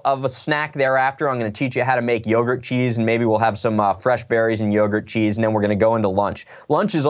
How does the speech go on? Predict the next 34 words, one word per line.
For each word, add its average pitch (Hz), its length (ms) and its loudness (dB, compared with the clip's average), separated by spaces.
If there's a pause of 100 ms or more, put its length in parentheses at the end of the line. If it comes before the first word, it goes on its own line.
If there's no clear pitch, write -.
(140)
gonna 139 160 0
be 131 160 0 (260)
all 151 220 2
about 135 260 2
indulgent, 104 540 0
right? 104 200 2
Because 107 220 -2
you're 107 80 0
gonna 104 100 0
work 104 240 0
those 101 200 -2
calories 95 360 0
off. 87 200 0 (260)
Natural 139 400 0
cut - 280 -2
fries, 127 420 0
sm-, 127 100 -6 (140)
scratch-made 131 640 0
clam 123 260 -2
chowder, 120 400 2
once 113 220 -2
again, 117 240 -2
topped 113 260 0
with 113 140 -2
double 113 180 2
smoked 110 380 -2
bacon 110 340 0
and 104 160 0
our 101 320 0
signature 113 540 -2
tiger 110 320 0
sauce 110 400 0
recipe, 110 640 0
uh, 95 220 4